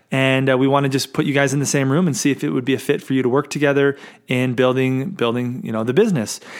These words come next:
And this is, you know, not something that happens very often. And if you have ever, ever received a contact from your upline, you should feel enormous, enormous gratitude. Uh, that should not be an expectation of yours to ever have a single person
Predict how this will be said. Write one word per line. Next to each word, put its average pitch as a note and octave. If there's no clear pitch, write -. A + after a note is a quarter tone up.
And D3+
this C#3+
is, C#3
you D#3+
know, C3+
not C#3+
something F3
that D#3
happens D3
very D3
often. D#3+
And C#3+
if G#3
you G#3+
have D#3
ever, E3+
ever G3
received D#3
a D3
contact C3+
from C#3
your C3
upline, B2
you D3+
should D#3+
feel C#3+
enormous, D3
enormous C3
gratitude. C3+
Uh, A#2+
that C3+
should -
not C3+
be D3
an C3
expectation C3+
of C#3+
yours C#3+
to -
ever D#3+
have C#3+
a B2+
single E3+
person C#3+